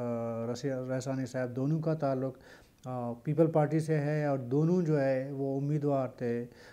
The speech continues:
पीपल पार्टी के। खैर, फरीद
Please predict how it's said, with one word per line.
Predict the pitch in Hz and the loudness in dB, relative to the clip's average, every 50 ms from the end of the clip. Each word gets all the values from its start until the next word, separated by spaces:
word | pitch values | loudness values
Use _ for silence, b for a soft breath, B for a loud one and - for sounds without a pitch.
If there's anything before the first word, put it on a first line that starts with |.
| B B B 120 120 123 120 120 120 117 117 - - - - _ _ _ _ _ _ _ _ _ _ _ _ _ | B B B -6 -4 -4 -2 -2 -4 -6 -6 -10 -16 -20 -20 _ _ _ _ _ _ _ _ _ _ _ _ _
पीपल | - 151 151 156 147 | -4 -2 0 0 0
पार्टी | 143 - 123 117 117 - 117 110 | 0 0 -2 -4 -4 -6 -8 -8
के। | 113 110 104 104 - - b b b b b b b - | -8 -10 -12 -12 -14 -18 b b b b b b b -4
खैर, | 143 151 147 | -2 -2 -2
फरीद | - - 143 143 147 147 | 0 2 4 4 4 4